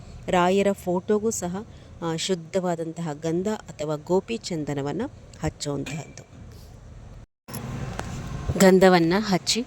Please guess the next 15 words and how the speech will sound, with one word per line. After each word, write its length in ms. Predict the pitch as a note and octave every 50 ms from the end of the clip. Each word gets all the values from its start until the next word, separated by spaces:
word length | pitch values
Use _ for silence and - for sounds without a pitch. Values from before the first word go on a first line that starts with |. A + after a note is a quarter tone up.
| - - D#3+
ರಾಯರ 380 | E3 E3+ E3 E3 E3 E3 E3+
ಫೋಟೋಗೆ 640 | E3+ - - F#3 F#3+ F#3 - A#3+ A#3 F3+ E3 E3 F#3 - -
ತುಳಸಿ 400 | - G3 G3 F#3+ F3+ - - A3
ಹಾಕುವಂತಹದ್ದನ್ನು 1300 | G#3 - F#3 F3+ F3+ - - E3 D#3+ D#3+ D3+ - D#3 D#3+ D3+ D3 D3 D3+ D#3+ A3 C#4 - - - - E3+
ಮರಿಬೇಡಿ. 500 | E3+ D#3+ D3+ D3+ D3 C#3 C#3 C3+ C3+ B3 C#4 - -
ರಾಯರಿಗೆ 460 | F3+ F3 F3 F3+ G#3 A#3+ C4 B3+ A#3+ B3
ಸ್ವಲ್ಪ 300 | - - F3+ D#3+ - D#3+
ತುಳಸಿಯನ್ನು 680 | - - D#3+ E3 F3 F3+ - A#3+ A#3+ A3+ G#3+ F3 D3+
ಹಾಕಿ 440 | D3 D3+ C#3 C#3+ - - A3+ G3+ - - - - - - - - - D#3+
ಒಂದು 300 | G3+ G3+ A3 G#3+ G#3+ G3+
ಮೂರು 420 | G3 G3+ A3 A#3+ C4 C#4+ D4+ D4+
ಬಗೆಯ 360 | A#3 G3 F#3 D#3 D#3+ D#3+ E3
ಹೂಗಳನ್ನಾದರೂ 880 | F#3 F3 D#3+ F#3 F#3+ F3+ F3 F#3 F3 E3+ D#3+ D#3 D3+ D3 C#3+ B2+ F3+ A#3 - -
ರಾಯರಿಗೆ 440 | - D#3 D3 C#3+ C#3+ C#3+ C#3+ C#3 G3+
ಅರ್ಪಿಸಿ. 540 | - - E3 D3+ - - D#3 - - -